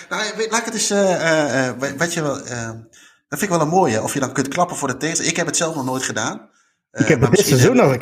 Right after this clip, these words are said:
Speaker 2: keer gedaan. Alleen dat
Speaker 1: Ja?
Speaker 2: was de oefenwedstrijd tegen Utrecht. De, de, scoorde die Boussaïd een, eh, een hele fantastische goal.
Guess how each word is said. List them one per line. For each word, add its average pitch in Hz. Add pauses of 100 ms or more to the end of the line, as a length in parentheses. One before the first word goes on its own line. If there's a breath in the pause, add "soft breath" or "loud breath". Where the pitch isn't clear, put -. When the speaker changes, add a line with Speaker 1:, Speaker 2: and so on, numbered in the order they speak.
Speaker 2:
keer 107
gedaan. 101 (640 loud breath)
Alleen 127
dat 143
Speaker 1:
Ja? 139
Speaker 2:
was -
de -
oefenwedstrijd 120
tegen 127
Utrecht. 107
De, 127
de, 135
scoorde 143
die 131
Boussaïd 151
een, 120
eh, 113
een 113
hele 120
fantastische -
goal. 98